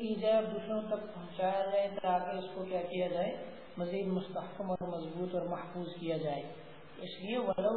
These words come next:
کانت آیتن کا یہ مطلب ہے کہ جو بھی بات ہے، چاہے وہ احادیث سے ہے، چاہے وہ آیات سے ہے، یعنی قرآن مجید کا حصہ ہے، احادیث ہیں، اور احادیث میں بھی اقوال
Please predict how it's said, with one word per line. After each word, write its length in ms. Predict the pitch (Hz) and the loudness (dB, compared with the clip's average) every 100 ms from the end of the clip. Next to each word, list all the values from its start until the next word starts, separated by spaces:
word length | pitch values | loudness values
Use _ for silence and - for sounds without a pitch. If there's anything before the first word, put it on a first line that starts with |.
| 220 | 4
کانت 400 | 202 202 202 202 | 2 4 4 2
آیتن 520 | 180 190 185 202 196 | 0 2 2 0 0
کا 80 | 185 | 0
یہ 120 | 180 | 0
مطلب 360 | 185 175 185 196 | 0 0 0 0
ہے 240 | 175 220 - - - - - - | 2 0 -2 -8 -12 -14 -14 -4
کہ 120 | 262 262 | -2 -2
جو 260 | 190 262 | 2 4
بھی 180 | 285 320 | 8 8
بات 360 | 269 214 175 - | 8 6 4 0
ہے، 80 | - - | -6 0
چاہے 180 | 214 226 | 4 4
وہ 180 | 262 - - | 4 4 4
احادیث 600 | 190 196 185 247 285 - | 4 4 4 0 -4 -2
سے 120 | 233 | 2
ہے، 220 | 185 165 156 220 | 2 0 -2 0
چاہے 280 | 208 208 226 | 2 2 0
وہ 220 | 220 247 233 | 2 2 4
آیات 580 | 202 190 190 226 240 - | 6 6 6 6 4 0
سے 60 | |
ہے، 120 | 202 165 | -2 -2
یعنی 280 | 185 202 196 | -4 -4 2
قرآن 320 | 202 202 240 240 | 6 8 6 2
مجید 380 | 247 254 254 - | 2 0 -2 2
کا 80 | |
حصہ 400 | 214 - - 220 190 | 2 2 -2 0 2
ہے، 160 | 190 - | 2 2
احادیث 640 | 220 180 185 185 247 - 196 | 0 2 0 0 -2 -4 -4
ہیں، 160 | 196 254 - - - - | -4 -4 -8 -14 -16 0
اور 80 | 202 | 2
احادیث 580 | 202 202 202 233 254 247 | 4 4 4 0 0 -2
میں 80 | |
بھی 200 | 240 247 226 | -2 0 0
اقوال 480 | - 196 190 220 | 0 4 8 8